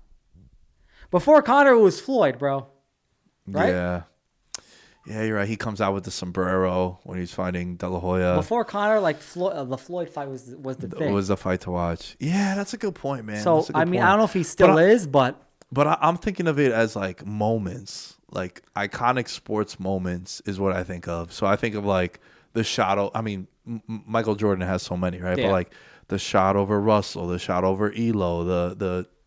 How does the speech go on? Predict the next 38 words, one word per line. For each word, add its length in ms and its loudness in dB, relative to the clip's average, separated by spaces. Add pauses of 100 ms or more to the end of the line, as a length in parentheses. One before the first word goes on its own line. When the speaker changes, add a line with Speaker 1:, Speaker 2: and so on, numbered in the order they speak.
(160)
Speaker 2:
switching 540 -8
of 80 -2
the 120 -4
hands, 560 -4 (240)
Mike 220 -4
Tyson 460 -2
crazy 400 -6
knockouts 540 -4
in 80 -10
twelve 320 -6
seconds 580 -12
or 100 -12
whatever 260 -6
Speaker 1:
Evander 140 -4
Speaker 2:
it 40 -2
might 180 2
be. 180 0
Speaker 1:
Holyfield, 380 -4 (200)
Speaker 2:
Yeah, 260 6
Speaker 1:
fucking 40 -2
biting 320 4
Speaker 2:
biting 200 2
Speaker 1:
your 80 4
Speaker 2:
the 60 6
Speaker 1:
ear. 520 2 (140)
Speaker 2:
ear. 60 0
Um, 360 2 (160)
Serena 480 0
Williams 480 2
just, 220 -4
like, 160 -6
celebrating 840 2
after 360 0
she 240 -8
just, 280 -2
like, 340 -4
you 120 -6
know, 220 -6